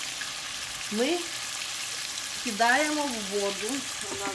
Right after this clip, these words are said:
закипіла вода, і ми туди кидаємо сал-, брокколі.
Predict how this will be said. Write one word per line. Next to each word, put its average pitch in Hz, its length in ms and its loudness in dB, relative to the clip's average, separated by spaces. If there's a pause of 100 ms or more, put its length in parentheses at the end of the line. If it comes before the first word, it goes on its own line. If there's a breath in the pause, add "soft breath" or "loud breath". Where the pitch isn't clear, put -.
закипіла 175 640 -4
вода, 160 640 0 (1500)
і 254 40 -6
ми 294 300 -2 (100)
туди 247 320 -6
кидаємо 220 500 -2 (140)
сал-, 214 160 0 (1800)
брокколі. 175 440 -4